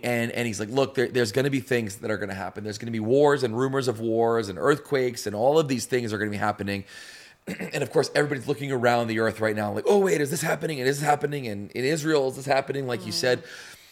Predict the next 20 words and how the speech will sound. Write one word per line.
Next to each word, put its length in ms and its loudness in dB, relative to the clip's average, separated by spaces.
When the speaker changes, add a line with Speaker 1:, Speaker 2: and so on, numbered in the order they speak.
Speaker 1:
But 140 0
he 240 -2
said, 500 6
"When 220 -2
the 80 2
gospel 800 4
reaches 760 -2
all 420 2
of 140 0
the 80 -2
nations, 640 -6
when 140 -2
everybody 500 0
hears 460 -2
this 200 -4
gospel, 720 -6
then 320 2
I 140 -4
will 180 -4
come." 400 -14